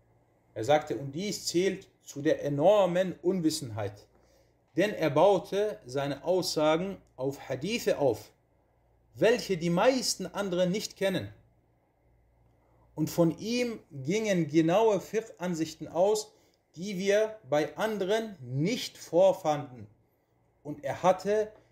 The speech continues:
den alleinigen Vorzug des Auswendiglernens und war meist auf der gleichen Stufe wie die großen Fuqaha und manchmal sogar über sie.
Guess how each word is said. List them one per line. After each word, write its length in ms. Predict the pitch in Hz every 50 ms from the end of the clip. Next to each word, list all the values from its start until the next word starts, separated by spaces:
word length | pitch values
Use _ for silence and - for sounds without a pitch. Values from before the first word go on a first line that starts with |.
| _ _ _
den 260 | 131 139 143 139 -
alleinigen 960 | - 131 143 143 143 151 185 214 214 202 190 180 175 170 160 147 156 147 139
Vorzug 880 | 139 - - - 156 175 185 175 180 - - - 175 190 208 208 208 - _ _ _
des 280 | - 135 - - - _
Auswendiglernens 1400 | - 156 180 185 165 - - 147 143 147 139 135 - - 117 127 131 135 131 123 120 110 107 107 - - - _ _ _ _ _ _ _ _ _ _ _ _ _ _ _ _
und 380 | - 151 165 170 165 165 - - _ _ _ _ _ _ _ _ _ _ _ _
war 460 | 135 127 135 160 175 185 202 208 190
meist 680 | 170 160 160 165 185 220 233 240 220 - - - - _ _
auf 220 | 147 165 160 -
der 140 | - 160 151
gleichen 800 | 147 143 147 160 - 220 214 190 - - - 202 214 220 233 214 - _ _ _ _ _ _ _ _ _ _ _ _ _ _ _ _ _ _ _ _ _ _ _ _
Stufe 640 | - - - 190 220 208 - - 196 214 226 220 - - _ _ _ _ _ _ _ _ _ _ _ _
wie 280 | 123 127 135 160 208 226
die 160 | 196 208 170
großen 720 | - 127 143 175 214 226 226 220 - - 208 226 240 233 - - _ _
Fuqaha 800 | _ - - 170 - - 165 151 135 160 175 175 156 - - - -
und 160 | 139 135 131
manchmal 420 | 151 175 180 160 - - 151 143
sogar 320 | 139 143 143 165 151 - -
über 240 | 175 185 156 151 127
sie. 240 | 120 110 98 90